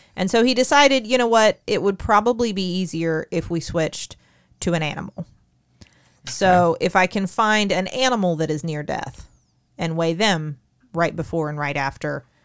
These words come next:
Speaker 1: that might be an easier, it doesn't sound easier, personally.
Speaker 2: No,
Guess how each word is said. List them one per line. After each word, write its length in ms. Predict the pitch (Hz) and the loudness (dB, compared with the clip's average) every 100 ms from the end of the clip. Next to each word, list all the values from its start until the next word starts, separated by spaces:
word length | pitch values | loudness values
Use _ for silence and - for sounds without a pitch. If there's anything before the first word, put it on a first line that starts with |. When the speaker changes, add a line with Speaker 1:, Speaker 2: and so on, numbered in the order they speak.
| _ _ _ _ | _ _ _ _
Speaker 1:
that 460 | 185 160 202 196 - _ _ _ _ _ | -8 4 6 6 4 _ _ _ _ _
might 360 | - 170 165 139 | -6 -4 -4 -4
be 240 | 180 160 | -4 -2
an 120 | 156 165 | -4 -6
easier, 640 | 196 190 151 143 131 143 - _ _ _ _ _ _ _ _ _ - _ _ _ _ _ - | -4 -4 -4 -8 -12 -16 -20 _ _ _ _ _ _ _ _ _ -20 _ _ _ _ _ -14
it 120 | 165 | -4
doesn't 280 | 214 226 - | -4 -4 -6
sound 320 | - - - | -8 -8 -8
easier, 520 | - - - - 139 - - | -12 -14 -14 -14 -16 -16 -10
personally. 300 | 98 95 87 | -6 -4 -2
Speaker 2:
No, 480 | 85 82 80 80 | -4 -4 -6 -8